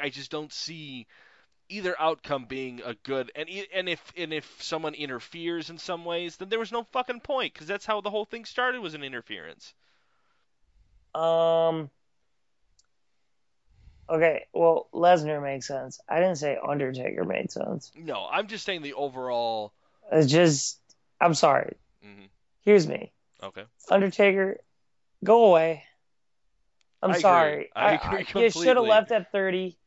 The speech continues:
Speaker 2: That was it. I would have been fine. See you later.
Speaker 1: Mm-hmm.
Speaker 2: You could, it should have been a buried alive match, and that's how Undertaker went.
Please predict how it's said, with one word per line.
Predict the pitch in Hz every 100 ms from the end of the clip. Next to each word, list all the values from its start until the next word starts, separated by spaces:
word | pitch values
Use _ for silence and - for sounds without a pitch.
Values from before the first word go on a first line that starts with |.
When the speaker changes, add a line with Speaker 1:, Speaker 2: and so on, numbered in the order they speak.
| -
Speaker 2:
That | 202
was | 196 160
it. | 175 165 - _ -
I |
would | 175 175
have | 160
been | 156
fine. | - 180 180 175 175 -
See | _ - 185
you | 180
later. | 165 156 151 147 -
Speaker 1:
Mm-hmm. | 117 120 117 _ _ _ _ _ _
Speaker 2:
You | 151
could, | 135 190 - - - _ - - _
it | - 165
should | 190 190
have | 175
been | 175
a | 147
buried | 156 185 196
alive | 196 180 180 175
match, | 175 185 -
and | 147
that's | 147 156
how | 160 160
Undertaker | 156 151 160 151
went. | 151 143 -